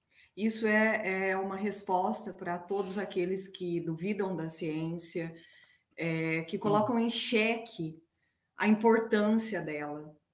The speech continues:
Speaker 2: Sem dúvida. E eu, e eu acho que o mais importante disso é da,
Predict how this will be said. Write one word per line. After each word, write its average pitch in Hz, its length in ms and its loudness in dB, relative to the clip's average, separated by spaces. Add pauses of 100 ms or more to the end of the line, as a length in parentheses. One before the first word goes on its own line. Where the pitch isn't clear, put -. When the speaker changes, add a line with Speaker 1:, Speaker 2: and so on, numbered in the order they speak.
(160)
Speaker 2:
Sem 165 200 -4
dúvida. 139 360 -4 (840)
E 175 80 -2
eu, 180 260 0
e 185 360 2
eu 170 140 6
acho 185 180 2
que - 40 -8
o - 40 2
mais 175 120 2
importante 170 520 -4
disso - 420 -12 (1120)
é 165 520 6 (540)
da, 160 300 2